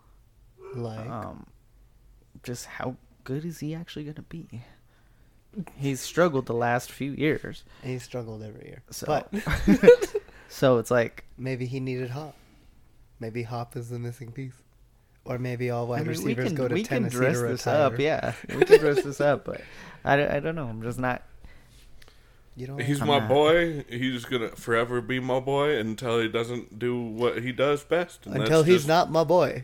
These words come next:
Speaker 1: <laughs>
Speaker 3: like,
Speaker 2: I have him at seven.
Speaker 1: What I have him at?
Speaker 2: Jose has him at eight.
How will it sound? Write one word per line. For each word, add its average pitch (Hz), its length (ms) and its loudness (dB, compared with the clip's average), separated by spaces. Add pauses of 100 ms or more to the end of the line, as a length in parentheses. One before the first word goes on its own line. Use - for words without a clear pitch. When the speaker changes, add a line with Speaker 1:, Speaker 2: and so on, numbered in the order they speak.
Speaker 1:
<laughs> - 100 2
Speaker 3:
like, - 460 6 (380)
Speaker 2:
I 117 80 0
have 143 160 2
him 165 120 -6
at 175 120 -2
seven. 123 460 -2 (1400)
Speaker 1:
What 175 160 -12
I 143 120 -8
have 143 180 -10
him - 260 -18
at? - 100 -20 (520)
Speaker 2:
Jose 123 340 0
has 139 220 -4
him 151 100 -6
at 156 180 -4
eight. - 300 -8